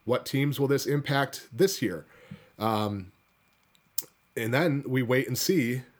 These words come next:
you know, what, uh, what schools, what teams are gonna request to go down if, if this passes. Again, are we gonna have a hundred boys basketball teams that request to go down,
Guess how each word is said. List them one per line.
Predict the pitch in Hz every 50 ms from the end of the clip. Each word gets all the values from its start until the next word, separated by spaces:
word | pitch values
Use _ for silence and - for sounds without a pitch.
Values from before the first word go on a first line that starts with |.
| _ _ _ - - -
you | 104 113
know, | 110
what, | 120 123 104 104 123 135 131 - - - - _ _ _ _ _ _ _ _ _ _ -
uh, | 110 110 110 110 110 110 107 107 104 104 104 - - _ _ _ _ _ 135 - - 123 101
what | 107 123 123 -
schools, | - - - 143 131 131 147 175 180 - - - -
what | 101 117 127 - -
teams | - - 156 135 123 127 117
are | 127
gonna | 110 131 127 123
request | 120 127 120 - - 123 123 123 -
to | - 127
go | 135 131
down | 131 147 151 170 143 104 98 90 -
if, | 104 104 - - -
if | - 107 107 - -
this | 107 104 -
passes. | - - 113 101 87 85 - - 80 - - - - - - _ _ _ _ _ _ _ _ _ _ _ -
Again, | 101 104 120 123 98
are | 95 104
we | 117 113
gonna | 117 123 120
have | 123 135 127
a | 127
hundred | 110 143 139 143 143 127
boys | 135 147 143 143
basketball | 139 147 143 147 147 - - 143 131
teams | 123 - 123 113 110 -
that | 113
request | 101 110 107 - 127 120 - -
to | -
go | 120 123 120
down, | 120 127 143 135 107 90 90 85